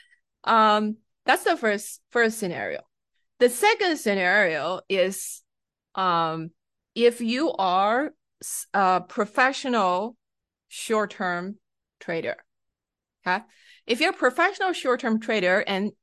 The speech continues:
and you tell me, Tasha, I've seen this movie a hundred times. I have studied, uh,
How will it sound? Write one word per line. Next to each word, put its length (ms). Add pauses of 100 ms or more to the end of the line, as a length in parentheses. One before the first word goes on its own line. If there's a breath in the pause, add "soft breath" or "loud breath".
and 180
you 160
tell 200
me, 240 (840 loud breath)
Tasha, 460 (460)
I've 300
seen 280
this 200
movie 600 (480)
a 60
hundred 360
times. 420 (100)
I 200
have 340
studied, 800 (480 loud breath)
uh, 200